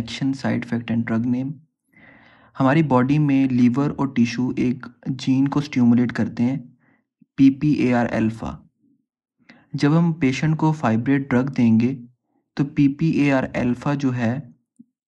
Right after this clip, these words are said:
मैंने ये छोटा सा बनाया है और मैंने एक फाइब्रेट बनाया है, इसके साथ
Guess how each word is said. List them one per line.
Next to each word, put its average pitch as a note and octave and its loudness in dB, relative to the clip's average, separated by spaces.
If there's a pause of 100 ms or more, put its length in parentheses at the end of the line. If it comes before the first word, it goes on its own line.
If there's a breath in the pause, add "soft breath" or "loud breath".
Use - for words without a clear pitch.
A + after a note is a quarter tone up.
(120)
मैंने C3+ 2
ये C#3+ 0
छोटा C3 -4
सा C3+ -4
बनाया A2+ 2
है - -10 (280 soft breath)
और C#3 -2
मैंने C#3 2
एक C#3 -6
फाइब्रेट A#2 0
बनाया A2+ 0
है, - -10 (1200)
इसके D#3 -4
साथ B2+ -2